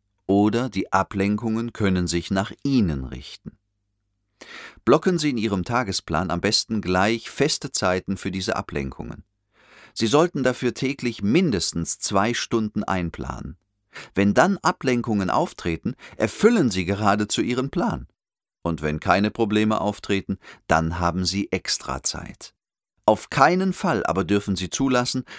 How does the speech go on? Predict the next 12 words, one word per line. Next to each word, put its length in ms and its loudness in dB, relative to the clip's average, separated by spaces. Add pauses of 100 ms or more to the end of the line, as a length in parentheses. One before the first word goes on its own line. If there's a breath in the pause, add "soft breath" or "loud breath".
dass 240 0
Ablenkungen 720 2
Sie 180 -2
von 280 -2
Ihren 400 -2 (180)
geplanten 640 0
Ergebnissen 720 -4
abbringen. 580 -8 (1000)
Auf 220 2
die 100 -4
gleiche 400 2
Weise 360 0